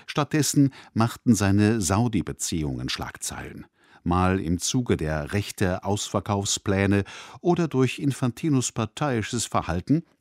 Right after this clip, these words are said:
in der Affäre um einen saudischen Piratensender, der teuer erworbene Fernsehbilder des Katar-Senders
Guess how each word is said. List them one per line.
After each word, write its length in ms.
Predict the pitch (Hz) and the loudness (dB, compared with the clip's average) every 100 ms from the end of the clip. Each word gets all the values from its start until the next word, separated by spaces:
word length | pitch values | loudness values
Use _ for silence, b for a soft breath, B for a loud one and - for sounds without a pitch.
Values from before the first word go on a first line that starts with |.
| - | 0
in 140 | 120 | 2
der 160 | 120 117 | 2 0
Affäre 400 | 117 - 160 131 | -2 -2 -2 0
um 160 | 127 113 | 0 0
einen 300 | 107 104 101 | 2 4 2
saudischen 680 | 85 117 156 156 - 147 | 2 0 0 -2 -2 -2
Piratensender, 1000 | 139 - 117 90 - 92 76 92 90 95 127 B B B 92 | -2 -2 0 0 0 0 2 2 2 0 -4 B B B -2
der 180 | 85 | -2
teuer 380 | - 165 160 160 | 0 0 2 0
erworbene 600 | - 92 107 120 117 90 85 | 0 0 0 2 2 0 0
Fernsehbilder 840 | 107 117 110 101 87 95 101 92 | 0 2 2 2 2 2 2 0
des 220 | 80 - | -2 -4
Katar-Senders 920 | - 101 - 90 80 87 87 85 - | -2 -2 0 0 2 0 2 0 -2